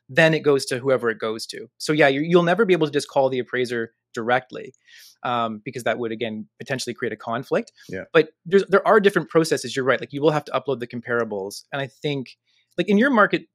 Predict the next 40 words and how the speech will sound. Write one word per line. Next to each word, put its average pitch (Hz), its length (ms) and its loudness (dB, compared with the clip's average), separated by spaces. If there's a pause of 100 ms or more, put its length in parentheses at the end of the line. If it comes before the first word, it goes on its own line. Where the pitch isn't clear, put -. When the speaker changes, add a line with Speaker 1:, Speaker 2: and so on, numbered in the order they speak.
Speaker 1:
Tom, 151 300 0
like, 139 180 -6
do - 80 -10
you 226 120 0
find 180 360 0
that, 147 80 -6
like, 147 120 -4 (100)
did 160 140 -6
that, 175 200 4
did 147 120 -8
those 190 160 6
happen 180 260 2
on 139 480 -2 (100)
condos 185 520 0
or - 20 -4
did 135 120 -6
that 135 120 2
happen 135 220 -2
on, 123 100 0
like, 113 260 -6
freehold? 110 540 -8 (180)
Like, 120 120 -4
Speaker 2:
No, 107 100 4
that 104 80 4
was 101 120 0
Speaker 1:
detached? - 100 -10
Speaker 2:
freehold. 95 400 -2
Condos 131 400 2
are 143 40 4
pretty 107 280 2
easy 98 380 -2
to 85 220 -4 (760)
Speaker 1:
I 175 80 4
would 175 120 4
Speaker 2:
peg - 60 -2
Speaker 1:
say, 160 120 2
like, 87 160 0
would 156 80 0
Speaker 2:
value. 196 140 8
Speaker 1:
tho-, - 100 -10